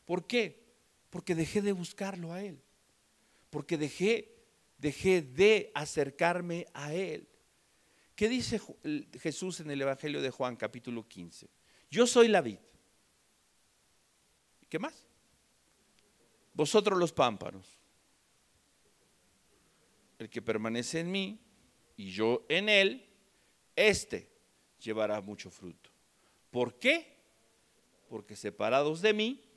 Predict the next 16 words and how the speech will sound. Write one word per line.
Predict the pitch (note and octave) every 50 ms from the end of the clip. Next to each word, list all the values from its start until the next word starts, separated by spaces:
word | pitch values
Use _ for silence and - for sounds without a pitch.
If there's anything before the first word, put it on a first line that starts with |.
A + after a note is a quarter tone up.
| _ _ _ _ _ _ _ _ _ _ _ _ _
nada | - C#3 A#2+ G#2 F#2+ F2+ -
podéis | G2 F2+ F2 E2+ E2 - -
hacer". | D2 - - - _ _ _ _ _ _ _ _ _ _ _ _ _ _ _ _ _ _ _ _ _ _ _ _ _ _
Esa | E3+ G3+ A3+ G#3+ A3+
es | A3
la | A3 G#3
realidad, | G3 F#3+ F#3+ F#3+ F#3+ F3+ G#3 G#3+ G#3 F3+ D#3 _ _ _ _ _ _ _ _ _ _ _ _ _ _ _ _ _ _ _ _ _
¿sí? | - - - D#3 F3 G3 F3 - _ _ _ _ _ _
Mi | - D#3+
identidad | E3 F3+ F3+ F3+ E3+ - F3+ D#3+ F3+ G#3 B3 C4+ C4 B3+ -
en | - F3+ F3+
Cristo | - - E3 D#3+ C#3+ - - D3
me | D#3+ D3+ C#3
lleva | C3+ E3 F3+ F#3+ G#3
a | - - F3+ F3
saber | - - F#3 E3 D3 B2+ A#2+ B2 -